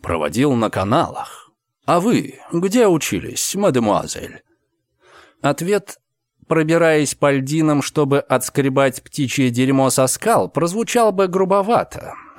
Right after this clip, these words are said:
Элиза выдумала бы какую-нибудь красивую историю, будь у нее время, но сейчас она была поглощена другим. Пыталась оценить, что происходит.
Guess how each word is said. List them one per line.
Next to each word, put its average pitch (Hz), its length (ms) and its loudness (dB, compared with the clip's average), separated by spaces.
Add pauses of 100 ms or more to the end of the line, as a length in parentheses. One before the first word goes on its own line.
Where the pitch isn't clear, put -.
(120)
Элиза 151 540 0
выдумала 165 540 2
бы 151 280 2
какую-нибудь 151 680 0
красивую 147 800 0
историю, 196 600 0
будь 175 280 -4
у 170 40 0
нее 170 280 2
время, 170 560 0
но 101 220 0
сейчас 95 800 -2 (240)
она 214 260 -2
была 156 280 2
поглощена 131 680 0
другим. 120 560 -4 (380)
Пыталась 107 600 -2
оценить, 123 760 -2
что - 320 -2
происходит. - 840 -2